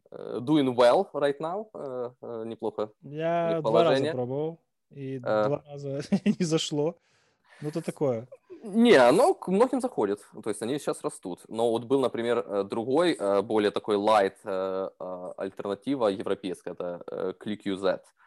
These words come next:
Speaker 1: браузер, из Германии, да, и там такие, ну, и академические ресерчеры его развивали,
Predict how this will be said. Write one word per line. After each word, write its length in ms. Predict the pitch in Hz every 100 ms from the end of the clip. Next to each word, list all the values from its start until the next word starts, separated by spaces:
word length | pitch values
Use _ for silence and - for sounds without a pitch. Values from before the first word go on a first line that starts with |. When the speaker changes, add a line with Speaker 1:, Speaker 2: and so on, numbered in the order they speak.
| _
Speaker 1:
браузер, 560 | - 92 104 110 101 95 _ _ _ -
из 140 | 98
Германии, 420 | 107 95 92 87
да, 240 | 85 98 110
и 40 |
там 180 | 92 98
такие, 280 | 92 - 92
ну, 140 | 98 85
и 280 | 85 87 87
академические 500 | - 135 226 - 147
ресерчеры 420 | 131 143 127 117
его 140 | 107 104
развивали, 480 | 98 98 101 101